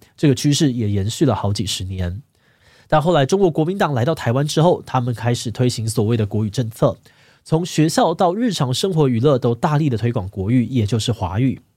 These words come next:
至于其他的语言呢，则受到了严重的打压。如果学生在学校说了其他的母语，可能就要挂狗牌、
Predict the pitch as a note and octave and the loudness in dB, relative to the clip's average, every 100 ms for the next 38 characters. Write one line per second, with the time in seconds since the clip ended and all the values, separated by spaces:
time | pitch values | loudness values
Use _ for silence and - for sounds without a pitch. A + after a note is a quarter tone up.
0 | _ _ _ _ - C#3+ B2+ C#3+ D3+ F3 | _ _ _ _ 2 2 4 0 0 0
1 | C3+ A2+ A2 B2 B2 B2+ B2+ G#3 G3 E3 | 0 0 0 -2 0 0 2 4 4 2
2 | A#2+ A2+ G3+ E3 G2+ F2 G2+ A2+ B2 - | 0 0 -2 -2 -6 -6 -2 -2 -4 -12
3 | _ - C4+ B3+ - D3+ G3 F#3+ G3+ D#3 | _ -2 2 2 2 2 2 0 -4 -4
4 | - A#2 F3+ C3 - D#3+ C#3+ C#3 C3 D3 | -2 0 2 2 2 0 0 -2 -2 -2
5 | A#2 G2+ B2 A#2 - - G#2 G#2 B2 A#2 | -2 -2 -2 -2 -4 -6 -4 0 0 2
6 | A3 D3+ C#3 G2 - G2 G#2 | 4 2 0 -8 -8 -8 -8